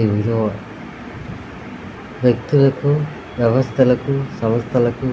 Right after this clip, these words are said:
కుటుంబాలకు ఇవ్వలేకపోవడం. ఏ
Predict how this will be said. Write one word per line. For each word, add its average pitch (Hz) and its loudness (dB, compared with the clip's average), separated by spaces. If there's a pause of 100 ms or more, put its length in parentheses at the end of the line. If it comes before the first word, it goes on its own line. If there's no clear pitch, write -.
(120)
కుటుంబాలకు 113 0 (1000)
ఇవ్వలేకపోవడం. 95 0 (2000)
ఏ 127 8